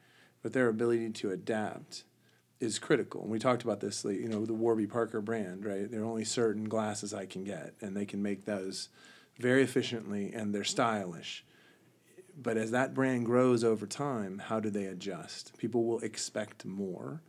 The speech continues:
faster. And if they don't adjust to that,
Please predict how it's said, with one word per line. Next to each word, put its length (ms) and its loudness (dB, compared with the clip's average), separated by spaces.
faster. 720 -4
And 120 -2
if 120 -2
they 160 4
don't 240 0
adjust 500 0
to 80 -4
that, 320 -6